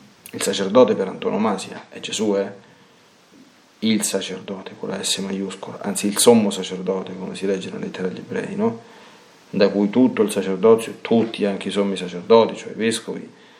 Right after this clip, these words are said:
traggono come vita e, e ra-, ragione di essere, fondamento, eccetera, no? E poi però quando Gesù è salito al cielo, la festa liturgica che la Chiesa ha celebrato ieri,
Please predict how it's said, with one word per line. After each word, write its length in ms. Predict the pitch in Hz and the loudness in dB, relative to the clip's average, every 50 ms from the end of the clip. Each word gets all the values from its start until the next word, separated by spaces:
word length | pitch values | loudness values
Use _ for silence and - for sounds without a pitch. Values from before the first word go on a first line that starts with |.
| - - - - - _ _ _ - - - - | -20 -20 -20 -20 -20 _ _ _ -20 -20 -16 -2
traggono 440 | - 107 104 104 90 101 95 95 92 | 4 4 4 4 4 0 -4 -4 -6
come 180 | 92 95 98 | -6 -8 -10
vita 480 | 101 104 123 120 110 - 110 98 95 - | -4 -2 -2 -2 0 0 -2 -2 -2 -4
e, 120 | - 104 | -6 -6
e 520 | 101 95 95 92 95 - - 92 92 - - - - | -4 -4 -4 -6 -8 -10 -12 -14 -14 -14 -16 -16 -16
ra-, 140 | - - - - | -10 -10 -8 2
ragione 460 | 110 117 113 107 104 104 113 107 107 | 4 6 6 6 6 4 4 4 4
di 160 | 101 101 104 | 2 4 8
essere, 420 | 117 120 120 117 - - 101 98 95 | 10 10 10 10 8 0 -2 -2 -2
fondamento, 720 | 95 104 104 104 101 95 101 117 123 123 120 110 - 92 | -2 -2 -2 0 0 0 0 0 0 2 0 0 -2 -4
eccetera, 460 | 95 - - - - - - - - | -8 -8 -10 -10 -10 -12 -14 -14 -6
no? 240 | - 240 254 247 - - - - - - - - - - - - - - - - - - - _ _ _ - _ _ _ - _ _ _ _ _ _ _ _ _ _ _ _ _ _ _ _ - - | -4 -4 -4 -4 -8 -20 -20 -20 -20 -20 -18 -16 -16 -16 -14 -14 -14 -14 -16 -16 -18 -20 -20 _ _ _ -20 _ _ _ -20 _ _ _ _ _ _ _ _ _ _ _ _ _ _ _ _ -18 -2
E 100 | - 120 117 | 0 0 2
poi 140 | - 185 | 2 2
però 180 | - 175 160 139 | 6 8 8 8
quando 200 | 123 147 165 160 | 8 6 4 4
Gesù 240 | 127 113 107 - 147 | 0 0 -2 -2 2
è 120 | 135 117 - | 2 2 2
salito 320 | - - - 131 131 - | 0 -4 -4 -4 -2 -4
al 100 | 113 101 | -4 -6
cielo, 680 | - - 135 120 107 101 104 110 135 - - - - _ _ _ - - | -4 -4 -2 -2 -2 -2 -2 -2 -2 -4 -4 -12 -20 _ _ _ -20 -20
la 60 | - | -18
festa 300 | - - 107 - - 104 | -10 -10 -10 -10 -8 -10
liturgica 460 | 98 95 101 104 101 - 98 92 92 | -8 -6 -6 -6 -6 -8 -10 -12 -10
che 260 | 92 92 92 87 - - _ _ _ _ _ _ - - - _ _ - | -10 -10 -12 -12 -14 -20 _ _ _ _ _ _ -20 -20 -20 _ _ -20
la 80 | - - - | -20 -20 -20
Chiesa 340 | - - 104 101 95 90 90 | -10 -2 -2 0 0 0 -4
ha 40 | |
celebrato 720 | 90 - 90 92 92 90 95 95 92 92 90 90 92 - - _ | -6 -6 -8 -8 -6 -4 -2 -2 -2 -2 -4 -8 -10 -12 -16 _
ieri, 580 | - 92 92 92 87 87 87 104 127 - - - | -12 -10 -8 -8 -8 -6 -4 -4 -4 -4 -6 -14